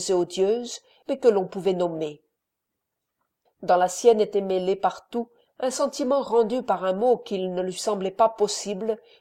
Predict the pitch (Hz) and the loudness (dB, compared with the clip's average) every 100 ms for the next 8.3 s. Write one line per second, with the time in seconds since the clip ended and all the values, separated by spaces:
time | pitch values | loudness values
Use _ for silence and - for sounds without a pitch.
0 | _ 185 262 - 277 226 214 254 180 175 | _ -2 0 0 2 0 -2 -4 -4 -2
1 | 175 175 180 190 196 165 175 196 214 214 | -2 -2 -2 -2 -2 0 -2 -2 -6 -12
2 | _ _ _ - 294 294 294 311 254 214 | _ _ _ -6 -2 -2 -2 -2 0 0
3 | 196 202 240 208 - 226 196 190 196 - | 0 0 0 -2 2 2 0 -6 -10 -8
4 | - 220 202 175 190 - _ _ - 220 | -6 -4 -2 -2 -4 -8 _ _ -4 -4
5 | - 294 - - 262 262 214 254 214 196 | -4 -8 -8 -6 -6 -4 0 0 0 -4
6 | 175 180 220 185 - - - 214 175 185 | -6 -2 -4 -4 -12 -2 0 0 -2 -8
7 | - 160 180 180 240 214 190 185 175 165 | -4 2 2 2 -4 -6 -8 -6 -6 -6
8 | 175 190 | -8 -10